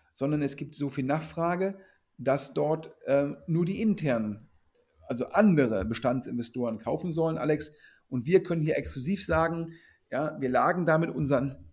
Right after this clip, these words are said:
drei Milliarden gar nicht so schlecht und du lagst immer richtig, die in jeder Unicorn-Liste aufgenommen zu haben. Denn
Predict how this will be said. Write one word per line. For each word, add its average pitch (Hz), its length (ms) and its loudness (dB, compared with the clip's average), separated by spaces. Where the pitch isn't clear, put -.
drei - 260 2
Milliarden 170 800 4
gar 117 200 2
nicht 170 160 2
so 151 80 4
schlecht 196 440 4
und 139 140 -2
du 160 80 4
lagst 156 320 4
immer 143 180 4
richtig, 175 400 0
die 147 200 0
in 139 80 4
jeder 160 220 8
Unicorn-Liste 160 840 4
aufgenommen 180 520 6
zu 160 180 -2
haben. 147 300 4
Denn 156 440 8